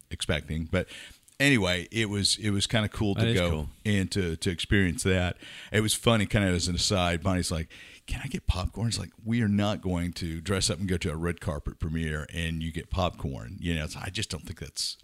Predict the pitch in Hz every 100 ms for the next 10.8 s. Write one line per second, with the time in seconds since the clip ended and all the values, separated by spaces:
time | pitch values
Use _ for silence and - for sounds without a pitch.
0 | - 92 92 135 113 73 87 98 - 120
1 | 90 - - - - - 110 104 110 113
2 | 95 92 104 98 95 92 98 90 - 92
3 | 101 90 85 82 90 85 90 85 82 80
4 | 82 78 - 82 78 - 78 71 78 76
5 | 85 92 95 87 85 - 87 - 85 95
6 | 101 101 - 87 87 92 95 90 78 -
7 | 87 80 73 - 82 78 87 85 80 69
8 | 80 - 92 95 95 90 85 78 71 85
9 | 87 80 69 71 65 - 65 64 90 -
10 | - - - 110 101 92 85